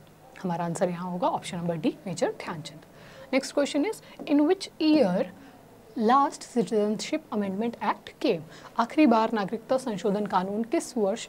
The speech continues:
आया था? तो सबसे recent हमने कौन सा discuss किया? दो हज़ार उन्नीस में आया था Last Citizenship Amendment Act, जिसके द्वारा हमारे पड़ोसी देश, mainly तीन मुख्य देश, बांग्लादेश, पाकिस्तान and अफगानिस्तान से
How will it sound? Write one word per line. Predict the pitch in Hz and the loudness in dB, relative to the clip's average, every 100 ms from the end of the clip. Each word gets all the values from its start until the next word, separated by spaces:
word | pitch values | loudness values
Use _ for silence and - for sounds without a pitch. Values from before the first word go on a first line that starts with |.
| - | -8
आया | 175 175 185 | -6 -6 -2
था? | 285 190 | -2 -2
तो | - | -4
सबसे | - 285 - 285 | -10 -8 0 2
recent | 269 302 277 | 2 0 2
हमने | 285 302 | 4 4
कौन | 320 320 | 4 4
सा | 285 | 2
discuss | 202 - 185 | -2 -6 -8
किया? | - 180 156 - - - - | -4 -4 -4 -8 -18 -10 4
दो | 233 311 | 6 6
हज़ार | 269 220 214 220 220 | 4 2 2 2 4
उन्नीस | 247 269 302 294 262 | 6 8 8 4 0
में | 240 | 0
आया | 214 208 | -2 -4
था | 220 214 | -2 0
Last | 208 185 208 | 2 2 2
Citizenship | - 185 180 175 285 294 | 0 -2 -2 -2 -4 -6
Amendment | 202 170 160 226 440 - - | -6 -6 -2 -2 -2 -6 -2
Act, | 175 160 - - - 202 | -2 -2 -10 -16 0 2
जिसके | 202 - 202 | 2 2 2
द्वारा | 180 175 311 480 - - - | 4 6 6 4 -4 -14 0
हमारे | 208 208 226 | 4 4 2
पड़ोसी | 226 226 277 370 | 4 2 4 4
देश, | 311 339 - - - 208 | 4 2 -2 -12 -10 -2
mainly | 208 226 254 254 269 | 2 4 2 0 2
तीन | 302 359 | 4 4
मुख्य | 294 - 330 | 2 2 0
देश, | 311 330 - | 2 0 0
बांग्लादेश, | 202 196 196 208 269 285 | 0 0 -2 0 2 2
पाकिस्तान | - 202 226 - 247 262 330 | 0 -4 -4 -4 -6 -2 -2
and | 370 | -2
अफगानिस्तान | - 185 156 160 - 165 165 | -6 -6 -6 -6 -6 -6 0
से | - | 0